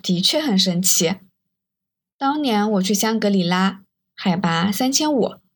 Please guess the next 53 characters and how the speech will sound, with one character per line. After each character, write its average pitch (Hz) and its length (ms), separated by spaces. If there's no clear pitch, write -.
身 294 240
体 269 160
素 233 200
质 226 220
非 294 300
常 254 240
一 226 100
般 214 240
的 202 100
我， 165 360
也 208 140
没 208 120
有 320 160
任 254 160
何 202 160
高 185 200
反。 185 340
这 190 220
次 185 420
到 285 140
了 254 120
四 262 160
姑 277 120
娘 240 220
山， 226 300
基 - 160
本 214 120
上 208 160
也 180 100
没 175 180
啥 185 220
感 165 200
觉。 160 320
反 233 240
而 202 120
是 233 140
看 311 280
起 262 160
来 196 160
身 208 180
体 208 160
素 214 160
质 196 140
很 214 280
棒 202 220
的 202 100
北 185 200
京 202 180
大 220 200
哥 226 160
的 233 100
朋 190 280
友， 190 280